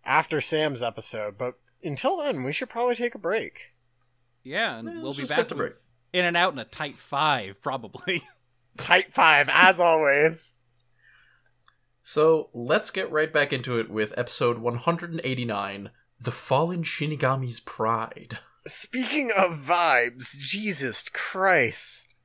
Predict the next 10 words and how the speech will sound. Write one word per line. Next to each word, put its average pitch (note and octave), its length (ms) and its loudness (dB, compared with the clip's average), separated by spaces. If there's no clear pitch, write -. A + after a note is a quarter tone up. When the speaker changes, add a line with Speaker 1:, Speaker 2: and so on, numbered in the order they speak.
Speaker 1:
This F3 220 -2
episode's F#3+ 480 2
something. E3 340 -2
Speaker 3:
So, D#3 260 0
yeah, D#3+ 360 0
let's, - 560 -2
let's F3 240 0
get G#3 220 2
through D#3+ 240 2
it. C2+ 140 -6